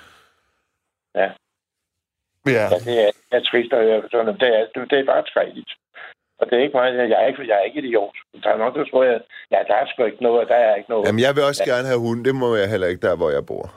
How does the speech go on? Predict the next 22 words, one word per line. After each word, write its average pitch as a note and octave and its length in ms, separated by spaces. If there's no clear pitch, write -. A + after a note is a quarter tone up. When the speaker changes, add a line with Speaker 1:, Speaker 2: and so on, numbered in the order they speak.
Speaker 1:
Ja, A#2 60
det B2 120
synes, A#2+ 220
jeg B2+ 180
synes, D3+ 240
det D3+ 80
er C#3 160
simpelthen, D3+ 360
jeg B2 80
skal C#3+ 140
bare E3 160
have E3 120
en C#3 120
lille F3+ 180
en. B2+ 200
Det - 260
skal D#3+ 120
ikke D#3 160
være D3 120
noget - 140
stor. B2+ 320
Speaker 2:
Nej. A2+ 200